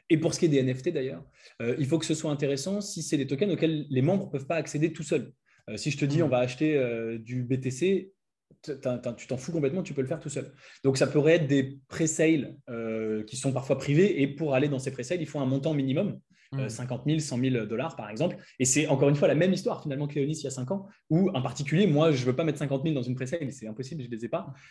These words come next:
Speaker 1: Euh, et donc, euh, euh, bah, comment je fais ? Je peux pas y accéder. Bah, si on se regroupe,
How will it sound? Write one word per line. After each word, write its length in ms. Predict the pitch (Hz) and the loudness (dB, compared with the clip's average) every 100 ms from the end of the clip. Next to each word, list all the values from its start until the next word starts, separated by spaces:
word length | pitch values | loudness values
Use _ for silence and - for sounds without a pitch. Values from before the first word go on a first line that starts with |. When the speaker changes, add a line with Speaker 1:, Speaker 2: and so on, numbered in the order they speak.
| _ | _
Speaker 1:
Euh, 260 | 117 117 117 135 | -2 0 0 0
et 80 | |
donc, 240 | 131 185 190 | 2 2 4
euh, 240 | 127 127 | 2 0
euh, 760 | 120 117 113 110 110 110 120 117 | -2 -4 -4 -6 -6 -6 -8 -8
bah, 120 | 117 | -8
comment 220 | - 143 | -2 0
je 80 | 147 | 0
fais ? 100 | 208 | -2
Je 80 | 196 | -2
peux 140 | 139 | -4
pas 80 | 139 | -4
y 80 | 160 | -2
accéder. 320 | 143 143 - | -4 -8 -10
Bah, 80 | - | -14
si 160 | - 165 | -12 -8
on 80 | 156 | -8
se 120 | - | -4
regroupe, 320 | 127 156 196 | -2 -2 -2